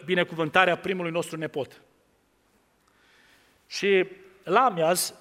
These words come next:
eram acasă la noi tot, toată familia, copiii noștri, soțiile lor. Și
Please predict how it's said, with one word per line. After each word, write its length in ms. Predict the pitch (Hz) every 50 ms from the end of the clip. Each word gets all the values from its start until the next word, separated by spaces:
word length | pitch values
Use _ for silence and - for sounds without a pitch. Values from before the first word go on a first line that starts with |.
| - 165
eram 260 | 165 170 196 226 240
acasă 380 | 226 - - 170 170 - - 170
la 100 | 156 151
noi 200 | 151 165 175 170
tot, 400 | 175 - - 160 170 165 170 -
toată 220 | 180 175 175 196
familia, 540 | - - 165 143 147 143 139 151 156 160 165
copiii 520 | - - - - - 151 147 - 190 190
noștri, 340 | 175 175 170 156 - 156 143
soțiile 440 | - - 131 - - 185 185 175 175
lor. 260 | 170 170 170 160 143 - - _ _ _ _ _ _ _ _ _ _ _ _ _ _ _ _ _ _ _ _ _ _ _ _ _ _ _ _ _ _ _ _ _
Și 380 | - - - - 240 240 240